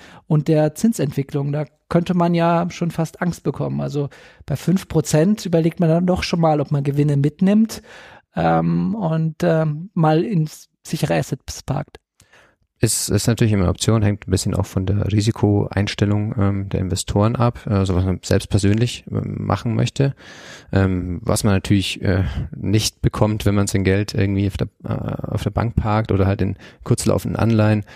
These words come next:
Speaker 2: ist, dass man eben nicht, äh, profitiert von dem Wachstum, das die Unternehmen momentan zeigen.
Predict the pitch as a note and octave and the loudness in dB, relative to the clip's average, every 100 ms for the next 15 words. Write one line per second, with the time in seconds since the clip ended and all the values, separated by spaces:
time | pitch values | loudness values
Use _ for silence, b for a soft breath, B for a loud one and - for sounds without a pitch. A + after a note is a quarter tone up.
0 | B B - - - - F2+ F2+ - F#2 | B B -2 -2 -2 -2 0 0 2 2
1 | G2 - F#2+ F#2+ - - F#2 F#2 - G2+ | 0 0 0 0 0 -2 0 0 0 0
2 | - F#2 F2+ F#2 - G2+ F#2 F2+ - - | 0 -2 0 -2 0 0 0 -2 -4 -4
3 | F#2 F#2 G2 G2 G2+ F#2+ G2+ G2 F#2+ - | -4 -2 0 2 2 -2 -2 -4 -2 0
4 | - G#2 | 0 0